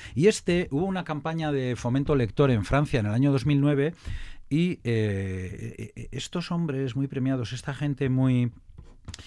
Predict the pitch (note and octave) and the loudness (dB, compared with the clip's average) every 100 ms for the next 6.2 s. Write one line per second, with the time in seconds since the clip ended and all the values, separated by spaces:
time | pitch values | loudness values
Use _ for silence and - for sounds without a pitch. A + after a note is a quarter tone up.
0 | - - - - - - - F#2 D2 - | -20 -20 -20 -18 -18 -14 -12 -10 -10 -4
1 | G#2+ D3 D3+ A2+ - B2+ B2 A#2 G#2 A#2+ | 2 4 4 2 2 2 2 0 -2 0
2 | C3+ D3 C3 A2+ - G2+ A2 B2+ A2+ G2+ | -2 0 -2 -2 -4 -2 0 0 -2 -2
3 | F#2 F2+ A#2+ B2+ G2 E2+ F2+ E2+ - D3 | -2 0 0 2 0 -2 -6 -8 -6 -4
4 | D3 C#3 - D3+ C#3 A#2+ A#2 A2 A2+ A#2 | -2 -2 -2 -4 -2 -4 -4 -6 -6 -6
5 | A#2+ A2+ B2+ - F#2 B2 D#3+ B2+ G2 G#2+ | -6 -6 -6 -6 -6 -6 -4 -4 -4 -4
6 | A2 | -6